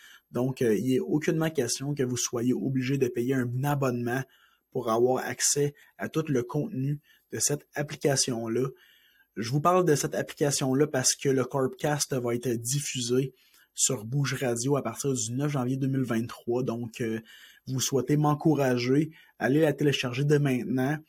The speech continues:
Vous allez non seulement m'encourager, mais vous allez aussi, euh, découvrir des, des podcasts que vous avez peut-être pas eu la chance de, d'écouter en deux mille vingt-deux. Donc, euh, Bouge Radio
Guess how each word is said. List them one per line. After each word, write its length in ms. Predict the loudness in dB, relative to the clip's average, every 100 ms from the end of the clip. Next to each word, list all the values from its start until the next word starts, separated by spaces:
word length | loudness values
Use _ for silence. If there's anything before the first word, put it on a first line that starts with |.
| _ -20 -20 _
Vous 100 | 0
allez 300 | 4 6 6
non 140 | 4
seulement 280 | 2 2 2
m'encourager, 680 | 2 2 0 2 2 4 6
mais 100 | 6
vous 180 | 4 2
allez 120 | 2
aussi, 440 | 2 2 2 0 -6 _ -2
euh, 600 | 0 2 2 2 2 0 -4 -10 -2
découvrir 680 | -2 0 0 4 4 2 -4 -20 -20 _ -6
des, 520 | 0 4 4 2 -2 -10
des 260 | -16 -4 -2
podcasts 540 | -2 -2 -2 0 -2
que 40 | -4
vous 120 | -4
avez 80 | -4
peut-être 220 | -6 -2
pas 80 | 0
eu 80 | 0
la 140 | -2
chance 340 | -2 -2 0
de, 340 | 0 0 0 -4
d'écouter 580 | -4 -6 -4 -2 -2 -2
en 120 | -4
deux 140 | 0 2
mille 200 | 2 0
vingt-deux. 440 | 0 -2 -2 -4 -6 _ _ _
Donc, 320 | -10 -10 -8
euh, 640 | -6 -4 -4 -6 -8 -10 -14 -2
Bouge 180 | 2 4
Radio 460 | 4 4 4 0